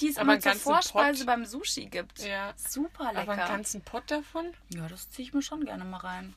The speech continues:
Speaker 2: Ah, okay.
Speaker 1: Oder auch so in den Pokeballs und so.
Speaker 2: Ja,
Speaker 1: Weißt
Speaker 2: stimmt.
Speaker 1: du?
Speaker 2: Ja.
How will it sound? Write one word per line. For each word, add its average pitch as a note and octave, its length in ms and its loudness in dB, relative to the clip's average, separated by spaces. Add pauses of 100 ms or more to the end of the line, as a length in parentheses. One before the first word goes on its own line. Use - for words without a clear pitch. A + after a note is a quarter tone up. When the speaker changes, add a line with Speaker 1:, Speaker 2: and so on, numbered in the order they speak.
Speaker 2:
Ah, G3 340 -6
okay. G#3 400 -8 (280)
Speaker 1:
Oder A3+ 240 8
auch B3 100 4
so A#3 280 -2
in G#3+ 140 -4
den A#3 180 -4
Pokeballs G3+ 760 -4
und F#3 160 -8
so. F3+ 100 -6
Speaker 2:
Ja, A3+ 240 0 (240)
Speaker 1:
Weißt G3 200 -4
Speaker 2:
stimmt. - 20 -12
Speaker 1:
du? F4 40 -4 (680)
Speaker 2:
Ja. F3+ 340 0